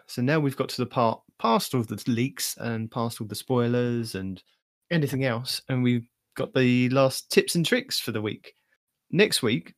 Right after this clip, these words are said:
if I'm reading the pop-up that came on, um, my screen earlier today,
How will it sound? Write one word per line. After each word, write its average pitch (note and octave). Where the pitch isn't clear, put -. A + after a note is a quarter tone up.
if C#3
I'm B2
reading C3
the A#2
pop-up -
that -
came A2
on, G#2+
um, G2
my A2
screen A#2
earlier G#2
today, A#2